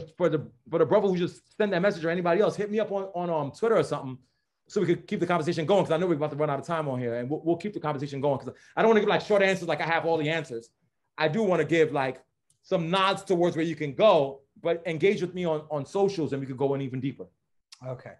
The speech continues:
Speaker 2: Well, that was from Eric Newman. So if you hear from him, you hear, you hear from him.
Speaker 1: All right, Eric, I see
Speaker 2: I
Speaker 1: you.
Speaker 2: think that's just good life advice in general, um, what you're talking about. So, um, so as I was reading the book, I, and, and I think this is a good way to end on sort of the practicality of bringing this. I started reading it, and I,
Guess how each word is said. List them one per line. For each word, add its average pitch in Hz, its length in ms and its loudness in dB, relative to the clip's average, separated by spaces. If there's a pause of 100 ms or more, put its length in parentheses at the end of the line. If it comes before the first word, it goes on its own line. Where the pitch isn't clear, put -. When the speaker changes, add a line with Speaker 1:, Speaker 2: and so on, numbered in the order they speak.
(220)
Speaker 2:
Well, 156 80 -6
that 208 120 2
was 214 140 -8
from 190 180 -2
Eric 175 320 0
Newman. 143 340 -6
So 131 200 -8
if - 140 -12
you 117 60 -14
hear 131 200 -6
from 123 240 -10
him, 117 140 -10
you 110 120 -16
hear, 110 240 -16
you 110 140 -18
hear 107 220 -16
from 107 240 -18
him. 107 100 -12
Speaker 1:
All 165 80 2
right, 160 140 2
Eric, 151 260 0
I 147 60 -4
see 170 160 -6
Speaker 2:
I 202 80 0
Speaker 1:
you. 214 60 -2
Speaker 2:
think 247 180 -4
that's 214 200 0
just 185 180 -8
good 196 140 -2
life 165 480 -2
advice 147 440 -2
in 139 260 -6
general, 127 640 -4 (360)
um, 127 400 -2
what 127 160 -6
you're 127 80 -10
talking 123 240 -8
about. 117 200 -10
So, 170 260 -4 (520)
um, 180 320 -2 (160)
so - 340 -2
as 233 120 -2
I 302 60 2
was 339 160 -4
reading 311 260 -6
the 220 60 -2
book, 190 300 -4
I, 170 140 -6 (100)
and, 170 160 -10
and 165 320 -12 (360)
I 170 40 -18
think 208 240 -12
this 196 80 -16
is 180 100 -12
a 180 60 -8
good 165 340 -4
way 160 160 -2
to 151 200 -4
end 147 280 -6
on 131 280 -8
sort 139 220 -6
of 135 80 -8
the 131 80 -12
practicality 139 840 -8
of 120 60 -14
bringing 131 240 -8
this. 117 200 -12
I 131 80 -10
started 135 340 -8
reading 131 320 -8
it, 127 100 -10
and 123 80 -18
I, 123 280 -10